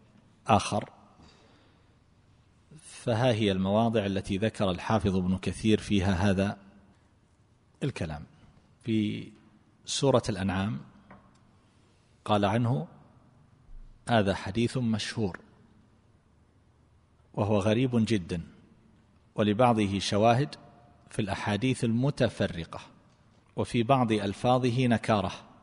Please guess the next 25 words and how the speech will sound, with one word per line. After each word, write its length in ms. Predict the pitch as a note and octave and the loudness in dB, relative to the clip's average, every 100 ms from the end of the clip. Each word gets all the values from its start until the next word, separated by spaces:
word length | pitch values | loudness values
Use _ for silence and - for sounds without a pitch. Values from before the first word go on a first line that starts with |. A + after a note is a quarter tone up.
| - - _ _ _ _ _ _ _ _ _ _ _ | -20 -20 _ _ _ _ _ _ _ _ _ _ _
تفرد 520 | - G2+ B2+ A2 G2 G2 | -10 2 4 4 4 0
به 220 | F#2+ G#2 | 0 -2
إسماعيل 560 | F#2+ - G#2+ G#2+ G#2 F2+ - - - _ _ _ _ _ _ - | -4 0 2 2 2 -2 -14 -20 -20 _ _ _ _ _ _ -4
ابن 140 | G#2 | 2
رافع 440 | G2+ A2 A#2 - C#3 - - - - - _ _ _ _ _ _ _ - | 6 6 6 2 -6 -8 -20 -20 -20 -20 _ _ _ _ _ _ _ 2
قاص 380 | A#2+ A2 - G2+ | 4 4 2 -2
أهل 300 | A2 A2 G#2+ | 0 0 2
المدينة، 540 | G2+ F#2+ G#2+ G2 F#2 - - - - - | 2 2 2 2 -2 -12 -20 -20 -20 -16
وقد 240 | A#2+ - G#2 | -12 -4 -4
اختلف 500 | - - A#2 F#2 G2 | -4 -2 -2 0 -4
فيه، 240 | - C3 | -4 -4
فمنهم 440 | A#2 G#2+ A#2+ A2 G#2 | -2 0 4 4 4
من 120 | G2 | 2
وثقه 560 | F#2+ - B2 - B2 | 0 0 -2 -2 -2
ومنهم 340 | B2+ C3 A2 A2 | 0 2 2 4
من 140 | G#2 | 4
ضعفه، 400 | G2 F#2 G2+ - - - - _ _ | 2 0 -4 -6 -16 -20 -20 _ _
ونص 340 | B2+ C3 - | 0 0 4
على 220 | B2 A2 G2+ | 4 6 4
نكارة 540 | G2+ - A#2 G2+ F#2+ | 2 4 4 4 -2
حديثه 640 | - A2 A#2+ A#2+ B2 A#2 | -2 0 0 0 0 2
غير 260 | A2 A#2 G#2+ | 4 4 4
واحد 400 | G#2+ A#2 - C3 | 4 4 2 0
من 200 | B2+ A2+ | 2 4
الأئمة 460 | G2+ F#2+ G2+ F#2 | 2 2 2 2